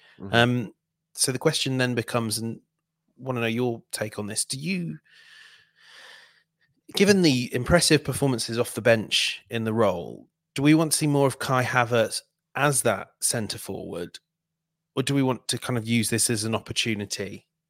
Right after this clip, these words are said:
Speaker 2: to, to see what he can do in that left central midfield role, which I know he's been working on more in training,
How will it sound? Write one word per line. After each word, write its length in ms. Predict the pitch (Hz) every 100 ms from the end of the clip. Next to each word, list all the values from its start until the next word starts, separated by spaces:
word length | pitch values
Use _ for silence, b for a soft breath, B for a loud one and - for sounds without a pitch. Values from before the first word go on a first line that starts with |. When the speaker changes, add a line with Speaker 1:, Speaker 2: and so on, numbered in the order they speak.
| -
Speaker 2:
to, 300 | - 110 101 - _ _ _
to 120 | -
see 140 | 127 120
what 160 | 113
he 80 | 110
can 160 | 107 107
do 440 | 107 107 104 -
in 220 | 120 117
that 160 | 110 107
left 180 | 117 -
central 320 | - 104 -
midfield 560 | 101 - 104 101 95 - _ -
role, 200 | 117 101
which 200 | 104 - -
I 100 | 117
know 120 | 123
he's 100 | 117
been 160 | 123 113
working 300 | 113 104 107
on 80 | 104
more 280 | 131 151
in 80 | 143
training, 560 | 127 - 123 120 117 120